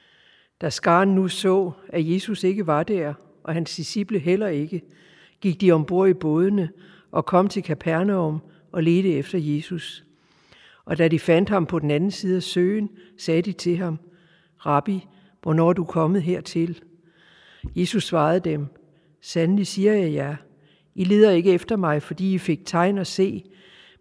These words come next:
men fordi I fik brød at spise og blev mætte. Arbejd ikke for den mad, der forgår, men for den mad, som består til evigt liv."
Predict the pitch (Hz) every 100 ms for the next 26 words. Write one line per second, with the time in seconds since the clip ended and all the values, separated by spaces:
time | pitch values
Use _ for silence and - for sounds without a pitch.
0 | 190 170 196 190 196 - 180 - 156 185
1 | 214 175 - - 180 196 208 202 - _
2 | - - 160 147 139 143 185 - _ _
3 | _ _ _ _ - 160 180 190 147 175
4 | 185 180 185 196 175 165 185 151 156 -
5 | 170 185 190 - - - _ - 151 -
6 | 160 165 185 165 170 180 180 160 165 -
7 | 175 165 - - 151 160 175 190 156 160
8 | 165